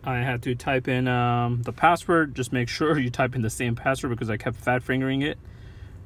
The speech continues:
Uh, model, uh, we're gonna do Jetta, 'cause that's where we have modification, Jetta, Jetta, Jetta,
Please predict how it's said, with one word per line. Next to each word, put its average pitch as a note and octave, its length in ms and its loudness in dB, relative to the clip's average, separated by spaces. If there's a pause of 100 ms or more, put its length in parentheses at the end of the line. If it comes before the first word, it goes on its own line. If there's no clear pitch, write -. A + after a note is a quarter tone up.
(120)
Uh, A2+ 120 0
model, E3 500 4 (280)
uh, A#2 180 -2
we're G#2+ 80 -2
gonna A2+ 200 0
do G#2+ 640 -2 (640)
Jetta, D#3 520 0 (1300)
'cause - 100 -16
that's A#2 200 -6
where A#2 80 -2
we G2 160 -4
have C#3 600 -4
modification, C#3+ 1120 -6
Jetta, A#2+ 260 -4
Jetta, A2 260 -8
Jetta, C#3+ 840 -8